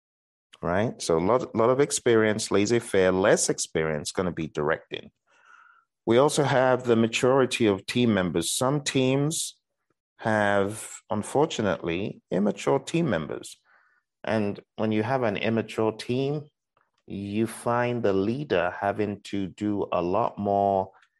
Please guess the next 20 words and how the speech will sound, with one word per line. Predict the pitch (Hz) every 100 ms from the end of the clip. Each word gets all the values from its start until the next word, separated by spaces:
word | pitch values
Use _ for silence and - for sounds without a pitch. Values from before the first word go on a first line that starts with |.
| _ -
you | 120
could | - -
call | - 95 90
it | 82 - -
babysitting, | 80 85 87 - 101 104 113 117 - _ _ _
a |
lot | 85 95
more | 110 110
babysitting. | 104 117 120 - 120 - 120 _ - _ _ _
So | - 120
it | 127
depends | 131 - 165 175 165 -
on | 117 127 113
the | 98
maturity | 98 - 117 117 113 110
of | 95
the | 85
team. | - 120 131 85 57 - _ _ _ _
You | 139
could | 143 165